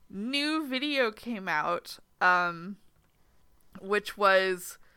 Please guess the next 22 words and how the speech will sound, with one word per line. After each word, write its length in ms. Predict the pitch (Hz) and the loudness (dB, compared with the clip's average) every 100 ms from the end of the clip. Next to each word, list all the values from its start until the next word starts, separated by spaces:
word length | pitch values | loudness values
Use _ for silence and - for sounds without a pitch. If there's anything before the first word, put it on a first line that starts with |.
| _ _ _ _ - | _ _ _ _ -4
apparent, 500 | 190 - 233 254 247 - - | -4 2 4 4 2 -4 -10
which 260 | 208 226 247 | -2 0 2
is 280 | 233 233 233 - | 2 0 -4 -10
canonically 880 | 240 233 220 233 277 311 302 302 302 | -6 4 8 8 6 -2 -2 0 0
the 180 | 220 | 0
last 520 | 202 180 185 240 - 208 | 2 8 10 8 4 -2
video 500 | 190 190 196 208 208 | 0 2 2 2 2
that 260 | 185 170 | 0 0
Jeduceable, 880 | - 185 180 185 208 220 196 196 180 | -4 -6 -4 -6 -6 -6 -4 -4 -4
the 120 | 175 | -6
character, 1000 | - - 285 294 262 - 180 165 156 180 - - - | -6 4 6 6 0 0 2 2 0 -4 -10 -20 -4
recorded 640 | 196 190 - 233 226 196 180 | -4 -2 4 4 4 0 -2
before 400 | 190 - 190 196 | -8 -2 0 0
he 220 | 196 170 | -4 -8
died. 720 | 156 175 147 85 90 113 202 - - - | 2 4 6 2 -4 -6 -8 -12 -20 -16
So 220 | - 214 | 0 0
we 160 | 220 240 | 2 6
now 220 | 277 349 | 10 10
know 280 | 320 247 247 | 10 6 6
that 200 | 226 196 | 2 -2
Jeduceable 720 | 226 214 226 - 202 196 185 | -8 -4 -4 -6 -4 0 0
is 220 | 202 - | -2 -10